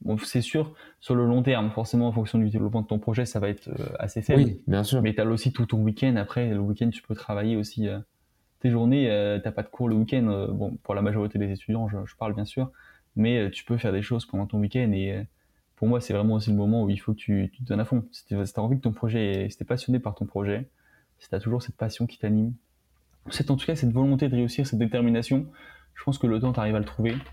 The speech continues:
Speaker 1: euh, avec ses soucis d'organisation et de priorisation, euh, bien sûr, mais, euh, je pense que tu peux prendre le temps de, de faire des projets, même quand t'es étudiant.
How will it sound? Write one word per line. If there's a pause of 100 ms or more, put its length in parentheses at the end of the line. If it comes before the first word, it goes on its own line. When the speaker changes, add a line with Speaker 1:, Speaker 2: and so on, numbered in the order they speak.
(340)
Speaker 1:
euh, (300)
avec
ses
soucis
d'organisation
et
de
priorisation,
euh,
bien
sûr,
mais,
euh, (580)
je
pense
que
tu
peux
prendre
le
temps
de, (120)
de
faire
des
projets,
même
quand
t'es
étudiant.